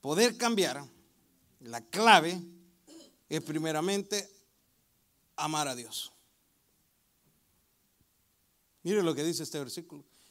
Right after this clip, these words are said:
Jesús les dijo, "Amarás", ¿a quién dice ahí, hermano? "Al Señor tu Dios con todo tu corazón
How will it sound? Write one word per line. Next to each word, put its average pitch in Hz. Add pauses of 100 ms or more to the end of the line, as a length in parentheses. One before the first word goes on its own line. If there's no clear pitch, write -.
(120)
Jesús 196
les 185
dijo, 202
"Amarás", 170 (600)
¿a 139
quién 170
dice 170
ahí, 185
hermano? 190 (720)
"Al 165
Señor 220
tu 233
Dios 196
con 170 (140)
todo 302
tu 190
corazón 156